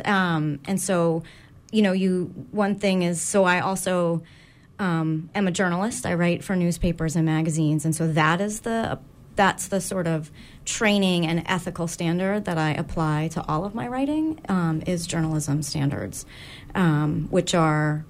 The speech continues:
you know, long-standing and adhered to by most journalists. Um, so, you know, verify things with more than one, uh,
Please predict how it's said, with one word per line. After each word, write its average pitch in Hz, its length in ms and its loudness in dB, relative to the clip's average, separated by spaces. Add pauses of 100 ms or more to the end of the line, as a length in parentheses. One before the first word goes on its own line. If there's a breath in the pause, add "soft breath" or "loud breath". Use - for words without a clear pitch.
(500)
you 190 100 4
know, 147 180 4
long-standing 160 1200 2
and 151 180 -2
adhered 143 400 -2
to 139 280 -4
by 139 400 -6 (100)
most - 460 -4
journalists. 143 580 0 (460 loud breath)
Um, 160 300 2
so, 170 380 4
you 247 100 0
know, 180 140 2
verify 170 500 0
things 165 340 0
with 160 120 -4
more 156 240 2
than 160 220 0
one, 160 440 -2
uh, - 80 -10